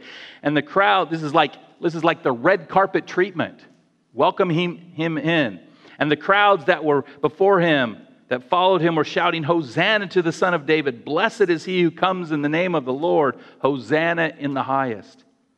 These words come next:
Again, Hosanna means save us, and Son of David points to the, the messianic deliverer. So the crowd believed or, or hoped that Jesus was their Savior. But unfortunately, as we've seen, they thought he was coming to save them from Roman oppression.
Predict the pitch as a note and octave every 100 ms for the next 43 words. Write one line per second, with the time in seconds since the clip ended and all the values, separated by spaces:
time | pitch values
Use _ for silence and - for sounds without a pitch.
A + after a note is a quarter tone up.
0 | _ C#3 D3 F#3+ E3+ F3+ D#3+ F#3+ F#3 C#3
1 | - - _ _ _ _ D#3 D3+ - -
2 | G3 G3 E3+ D3 B2+ - D3 C3+ - F3+
3 | E3+ D#3 F3+ E3+ C3+ F#3 F3 - - D3
4 | C3+ - - - D3 D3+ F#3 - F#3+ F3
5 | F3+ E3+ C3 D3+ C#3+ F3 E3 C#3+ A2+ F#2+
6 | - _ _ _ D3+ D#3+ - G#3 A3 F#3+
7 | F#3 G3+ A3 F#3 C3+ B2 - - C3+ C3
8 | - A3+ G#3+ E3 - C3+ B2+ C3 A3 G3+
9 | F#3 F#3+ F#3 E3+ D#3 - F3 F#3 D#3 A2
10 | F#2 - _ _ _ _ _ _ - D3+
11 | D#3+ D#3 G3+ - F#3 F3+ D#3 C#3 B2 A2+
12 | - G3 F#3+ F#3 C3 A2+ - D#3+ F3 F3+
13 | F3 - A#2+ A2 - D#3+ D#3 C3 - C3+
14 | C#3+ C3+ C3+ C3 A2+ G#2+ A2+ B2 A#2 -
15 | F#2 - -